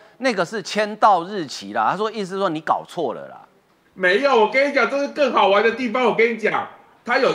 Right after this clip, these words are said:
Speaker 2: 印两份，
Speaker 1: 嗯。
Speaker 2: 两份完全一样的东西，两份一样的表格。
Speaker 1: 嗯哼。
Speaker 2: 然后呢，一，同样一格一个叫做签到日期，
Speaker 1: 嗯。
Speaker 2: 另外一个叫做到职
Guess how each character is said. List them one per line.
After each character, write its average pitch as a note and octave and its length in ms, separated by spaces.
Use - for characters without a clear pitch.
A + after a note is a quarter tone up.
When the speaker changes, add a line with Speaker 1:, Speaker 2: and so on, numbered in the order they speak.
Speaker 2:
印 A3 200
两 A#2+ 320
份， F3+ 180
Speaker 1:
嗯。 A#2+ 180
Speaker 2:
两 E3 280
份 G3+ 220
完 E3 200
全 D#3+ 400
一 D3 140
样 F3+ 180
的 C#3+ 120
东 D3 240
西， C#3+ 260
两 C#3 240
份 G#3+ 180
一 D3 120
样 F3 180
的 C#3 80
表 G#2 340
格。 G2 320
Speaker 1:
嗯 B2+ 160
哼。 B2+ 60
Speaker 2:
然 D3+ 80
后 A#3 180
呢， G3+ 80
一， G3 120
同 E3+ 220
样 A3 180
一 G#3+ 100
格 D#3 140
一 D3+ 60
个 D#3 140
叫 F3+ 140
做 F3 180
签 F3+ 260
到 D#3 220
日 D3+ 100
期， G#2 340
Speaker 1:
嗯。 A#2+ 180
Speaker 2:
另 A3 180
外 G#3 180
一 E3+ 80
个 D3 140
叫 F3+ 180
做 D#3+ 400
到 E3 220
职 B2 220